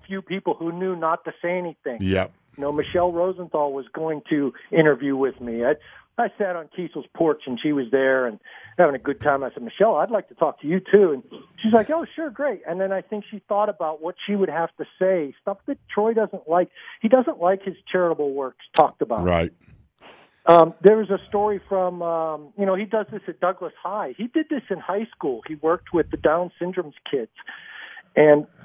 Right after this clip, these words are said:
Speaker 1: so he goes back, and every time he goes back, he quietly goes to that same room.
Speaker 2: Wow.
Speaker 1: Well, the, the teacher put in a tape for the, the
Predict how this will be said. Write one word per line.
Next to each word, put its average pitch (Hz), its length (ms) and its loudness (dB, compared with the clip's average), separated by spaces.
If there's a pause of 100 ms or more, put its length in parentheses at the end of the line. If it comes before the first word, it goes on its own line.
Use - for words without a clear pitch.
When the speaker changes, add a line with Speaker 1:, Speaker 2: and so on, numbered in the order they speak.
(680)
Speaker 1:
so 208 100 10
he 240 160 2
goes 233 320 0
back, 190 420 -6
and 139 100 -20
every 202 200 -12
time 214 240 -2
he 202 80 -6
goes 170 260 -4
back, 170 420 -4
he 151 220 -12
quietly 147 800 -2
goes 147 300 0 (240)
to 165 100 -4
that 151 220 0 (180)
same 170 320 -2
room. 156 520 -2 (440)
Speaker 2:
Wow. 80 360 0
Speaker 1:
Well, 170 360 12 (540)
the, 165 400 6
the 156 140 2 (120)
teacher 226 420 0
put 214 220 -2
in 214 140 -6
a 156 80 -8 (120)
tape 208 280 -4 (100)
for 160 220 0
the, 147 100 -6 (300)
the 147 120 -10